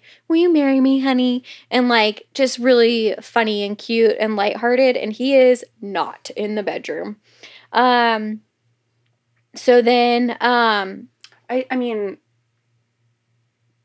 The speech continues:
Speaker 2: is it possible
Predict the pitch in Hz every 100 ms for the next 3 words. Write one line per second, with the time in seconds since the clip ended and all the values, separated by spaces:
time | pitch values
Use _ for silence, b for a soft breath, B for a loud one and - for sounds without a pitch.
0 | _ _ _ _ _ _ _ _ _ _
1 | _ - 269 415 - 170 160 160 - 165
2 | 156 160